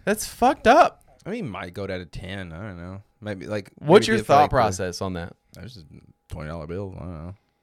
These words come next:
Speaker 1: The person who complains about money.
Speaker 2: I mean, it's for my kids. I told you before. Like, it's when it comes to, like, family. Like, like if, if Shelby wants something, you can take all of our money and put it into it. I don't care.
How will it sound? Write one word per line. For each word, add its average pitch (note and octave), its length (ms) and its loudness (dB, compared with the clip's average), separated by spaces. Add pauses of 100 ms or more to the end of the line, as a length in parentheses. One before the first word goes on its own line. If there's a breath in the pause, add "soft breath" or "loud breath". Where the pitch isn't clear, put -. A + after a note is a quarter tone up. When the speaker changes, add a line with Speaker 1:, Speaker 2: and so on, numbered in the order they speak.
(280)
Speaker 1:
The B2 120 0
person F3 340 2
who F3+ 120 6
complains D#3+ 440 -2
about C#3+ 280 2
money. A2+ 460 -4 (340)
Speaker 2:
I A#2+ 60 -6
mean, B2+ 120 -4
it's C#3 80 -8
for D3+ 120 -2
my A#2 100 -4
kids. B2+ 260 -6
I G#2+ 60 -8
told G3+ 240 -4
you G2 60 -8
before. E2+ 420 -10
Like, - 140 -14
it's C3 240 -10
when A2+ 160 -6
it C3+ 40 -6
comes D#3 240 -6
to, D3+ 60 -6
like, G#2 220 -6
family. D#3 480 -6
Like, G#2 260 -8
like F2 380 -10
if, G2 200 -8
if F2 140 -10
Shelby C#3 320 -8
wants F3 240 -6
something, F3+ 460 -10 (360)
you F3 160 -12
can A2 140 -10
take G2+ 240 -6
all G#2+ 160 -2
of G2 80 -10
our F#2 80 -8
money F2+ 220 -10
and E2+ 80 -14
put F2 120 -10
it E2 80 -8
into E2+ 220 -10
it. D#2 80 -8
I G#2+ 40 -8
don't G2+ 120 -10
care. E2+ 300 -12